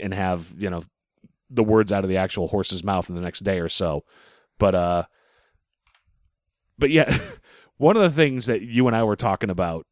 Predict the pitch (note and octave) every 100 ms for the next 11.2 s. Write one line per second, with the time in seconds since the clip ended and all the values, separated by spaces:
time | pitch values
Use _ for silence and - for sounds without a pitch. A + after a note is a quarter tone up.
0 | - G#2 G2 G2 F#2 _ _ _ _ _
1 | _ _ - C3+ A#2 G#2+ - A#2 F#2+ -
2 | - F#2+ - G2+ D#2+ - _ _ _ _
3 | - A#2 F#2+ _ - B2+ B2 A#2 A#2 -
4 | A2+ G#2+ G2+ - _ _ _ _ _ _
5 | _ _ _ _ _ _ C3+ F#2 F2 A#2
6 | G#2 F#2+ G2 - - - - C3 D3 C3+
7 | A#2 G#2+ - G#2 F#2+ - - A#2+ G#2+ A#2
8 | A2 F2+ - - - - - - - -
9 | D3 C3+ G#2+ G2 F#2 _ - - C#3+ -
10 | G#2+ A2+ G2+ F#2+ F#2 F2+ - - G2+ F2+
11 | E2+